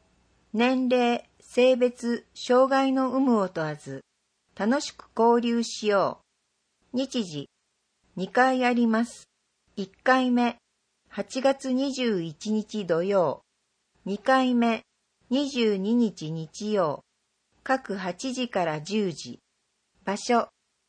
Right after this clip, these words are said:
ココランド体育館。費用、一人千円。親子で二千円。定員、各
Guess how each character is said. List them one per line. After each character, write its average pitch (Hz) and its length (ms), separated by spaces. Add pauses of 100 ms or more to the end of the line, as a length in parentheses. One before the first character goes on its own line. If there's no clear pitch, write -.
(140)
コ 220 100
コ 262 180
ラ 269 180
ン 226 140
ド 131 240 (120)
体 220 340
育 240 240
館。 127 280 (640)
費 269 200
用、 190 340 (340)
一 - 280
人 240 160
千 240 420
円。 139 240 (480)
親 269 300
子 208 140
で 170 180
二 156 160
千 196 420
円。 170 280 (640)
定 262 280
員、 247 360 (480)
各 262 480